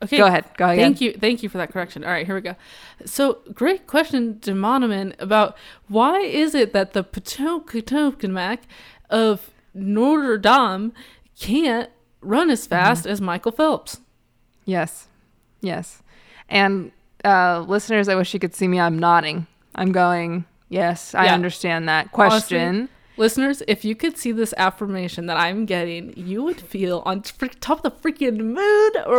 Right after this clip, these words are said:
Speaker 1: rock star. I am serious. <laughs>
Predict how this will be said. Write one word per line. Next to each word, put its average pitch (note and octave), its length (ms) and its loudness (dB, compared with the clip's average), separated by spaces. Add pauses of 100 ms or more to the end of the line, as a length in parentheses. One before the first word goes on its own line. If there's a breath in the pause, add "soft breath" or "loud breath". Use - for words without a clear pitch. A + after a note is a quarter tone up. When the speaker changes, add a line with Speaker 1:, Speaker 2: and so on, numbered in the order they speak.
(120)
Speaker 1:
rock F4 340 6
star. A3 640 2
I - 160 0
am C4 300 0
serious. C#4+ 1080 2
<laughs> - 60 -4